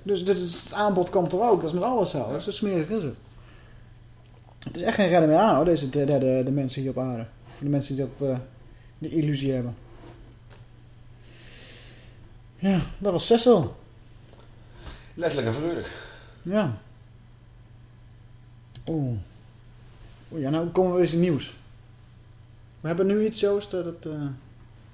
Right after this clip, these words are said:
Speaker 1: ja, dat bewaar ik nog even. Dat bewaar ik. Ik, ik wil eerst isis eruit, uit, even doorheen, eh, tieven. Dan zijn we er vanaf,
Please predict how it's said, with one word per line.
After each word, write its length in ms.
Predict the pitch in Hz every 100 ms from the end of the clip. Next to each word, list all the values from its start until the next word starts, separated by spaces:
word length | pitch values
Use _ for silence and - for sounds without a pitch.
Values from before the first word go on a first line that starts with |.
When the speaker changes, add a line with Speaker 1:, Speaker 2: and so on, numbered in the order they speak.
| - - - - - - - - -
Speaker 1:
ja, 100 | -
dat 120 | 151
bewaar 220 | 151 151 123
ik 80 |
nog 120 | 117 107
even. 220 | 104 107 - - - - - - - - - -
Dat 100 | 135
bewaar 200 | 127 101
ik. 80 |
Ik, 200 | 113 143
ik 180 | 165 170
wil 80 | 180
eerst 160 | 180 -
isis 300 | 175 131 -
eruit, 220 | 131 123
uit, 200 | 131 120
even 440 | 120 135 127 120 -
doorheen, 440 | - 135 131 127 123
eh, 60 | 120
tieven. 260 | - 131 117
Dan 800 | - - - - - - - -
zijn 120 | 165
we 60 |
er 60 | 151
vanaf, 260 | 151 131